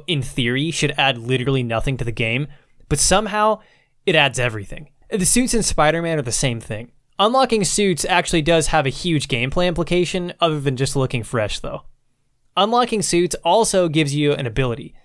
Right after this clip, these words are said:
Suit abilities are special moves used in combat that are really strong and have a long cooldown. Once you unlock a suit ability, you can use it with any suit you want.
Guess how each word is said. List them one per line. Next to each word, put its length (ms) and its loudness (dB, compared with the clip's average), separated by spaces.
Suit 220 0
abilities 460 2
are 160 2
special 380 0
moves 360 -2
used 200 -4
in 60 -4
combat 580 0
that 80 2
are 200 2
really 360 0
strong 440 0
and 80 -6
have 100 0
a 40 -2
long 220 -4
cooldown. 480 -10
Once 420 -2
you 120 0
unlock 380 2
a 60 2
suit 200 0
ability, 560 2
you 220 -2
can 140 2
use 200 0
it 140 2
with 260 -2
any 200 2
suit 180 -2
you 180 -8
want. 360 -10